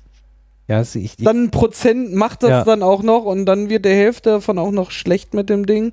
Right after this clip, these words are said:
Speaker 1: Ja.
Speaker 2: Ich glaub, das wird das gleiche Ende wie Move und Kinect
Speaker 1: Ja, genau,
Speaker 2: erleiden.
Speaker 1: das wollte ich auch grad sagen. Ich glaube, das wird, wird passieren.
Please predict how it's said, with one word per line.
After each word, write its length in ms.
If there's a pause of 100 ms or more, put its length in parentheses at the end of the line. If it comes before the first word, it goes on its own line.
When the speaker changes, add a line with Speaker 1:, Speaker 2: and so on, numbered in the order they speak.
Speaker 1:
Ja. 160 (1040)
Speaker 2:
Ich 420
glaub, 240
das 220
wird 120
das 140
gleiche 300
Ende 300
wie 120
Move 340
und 100
Kinect 460
Speaker 1:
Ja, 60
genau, 120 (120)
Speaker 2:
erleiden. 180
Speaker 1:
das 160
wollte 160
ich 60
auch 120
grad 140
sagen. 280
Ich 120
glaube, 320
das 160
wird, 360 (140)
wird 160 (120)
passieren. 560